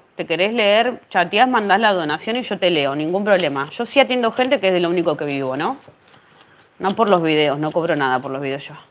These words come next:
Dice, amistad, entonces. Mirá, por destino vas a tener una conversación que te va a traer alegría y en las comunicaciones vas a tener éxito, mirá.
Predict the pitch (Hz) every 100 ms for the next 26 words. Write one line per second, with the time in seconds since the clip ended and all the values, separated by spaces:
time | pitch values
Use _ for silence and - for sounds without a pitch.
0 | _ _ - - - - 220 233 226 247
1 | 240 - 151 139 139 139 139 143 - 147
2 | 143 - 190 196 139 147 _ 349 403 269
3 | - - 269 311 254 170 196 196 202 214
4 | 190 175 _ 302 320 269 277 - 202 -
5 | - 202 262 254 190 180 175 220 233 233
6 | 240 - _ 339 427 381 320 240 254 311
7 | 427 320 190 - - - - 262 320 302
8 | - 226 202 208 185 202 - 269 320 302
9 | 190 277 277 247 247 262 269 - - -
10 | - 349 196 381 - 427 392 - 403 381
11 | 403 403 381 359 339 294